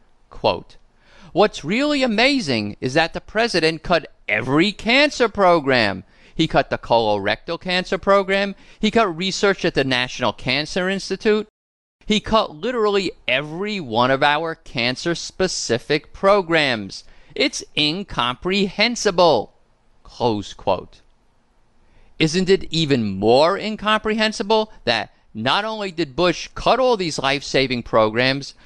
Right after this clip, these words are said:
but then his right-wing allies in Congress want to forbid the states from requiring insurance companies to offer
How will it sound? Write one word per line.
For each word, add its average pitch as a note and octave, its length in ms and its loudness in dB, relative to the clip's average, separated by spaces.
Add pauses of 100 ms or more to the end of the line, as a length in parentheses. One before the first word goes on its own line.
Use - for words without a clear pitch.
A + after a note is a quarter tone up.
(240)
but C#3 320 2
then F#3+ 280 2
his E3+ 340 0
right-wing C3 840 -2
allies B2 500 -2
in A#2 160 -6
Congress D#3 800 -2 (180)
want D3+ 320 0
to D#3 160 -2
forbid E3 640 0
the A#3 100 -4
states C3 600 0
from F3 280 0
requiring G#3 880 0
insurance F#3+ 460 0
companies G3 580 -2
to - 300 -4
offer G3+ 540 4